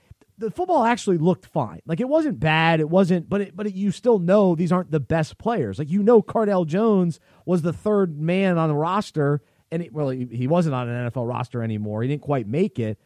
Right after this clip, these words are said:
He was good at Ohio State. So you just kinda know, yeah, he's, he, there are certain aspects of his game that just aren't that strong.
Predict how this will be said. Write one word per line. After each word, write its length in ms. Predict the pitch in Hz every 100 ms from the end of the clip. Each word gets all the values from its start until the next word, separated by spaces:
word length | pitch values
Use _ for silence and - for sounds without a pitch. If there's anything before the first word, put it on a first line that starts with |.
| _
He 80 | 214
was 80 | 180
good 200 | 139 180
at 80 | 165
Ohio 340 | 147 147 135
State. 500 | 123 - 208 170 143 _ _ _ _
So 380 | - 190 180 170
you 180 | 165
just 120 | 208 -
kinda 260 | 202 165
know, 420 | 156 185 180 170
yeah, 340 | 170 220 196 196
he's, 300 | 180 160 - _ _ _ -
he, 100 | 185
there 220 | 160 185
are 40 |
certain 220 | - 214
aspects 320 | 185 175 175 180
of 80 |
his 80 | 151
game 240 | 131 185 165
that 60 |
just 160 | 143 160
aren't 160 | 147 131
that 140 | 113
strong. 460 | - 170 147 87